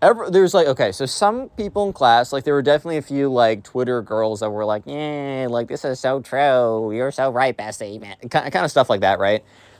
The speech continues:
But a lot of people in class were like, "Hey, yeah, this kinda, this kinda weird, bro.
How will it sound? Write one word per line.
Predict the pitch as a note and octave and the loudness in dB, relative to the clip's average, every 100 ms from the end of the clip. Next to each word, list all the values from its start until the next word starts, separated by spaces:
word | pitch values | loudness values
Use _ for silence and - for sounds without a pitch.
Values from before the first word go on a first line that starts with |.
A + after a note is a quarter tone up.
| _ | _
But | D#3+ | 4
a | E3+ | 4
lot | G3+ E4 | 2 0
of | C4+ | 0
people | A3+ F3+ D#3+ | -2 -2 -2
in | B2+ | 2
class | D#3 D3 B2 | 4 4 2
were | A2+ | -2
like, | G2 | -2
"Hey, | - A2 D#2 | -4 -8 -6
yeah, | A2 | -8
this | F2 F#2 | -8 -8
kinda, | - A#2+ C#2 - | -4 -4 -4 -8
this | - | -2
kinda | F3 E3+ | 2 4
weird, | A#2+ A3 F#3 G#2+ | 2 6 6 6
bro. | B2+ F3 | 6 6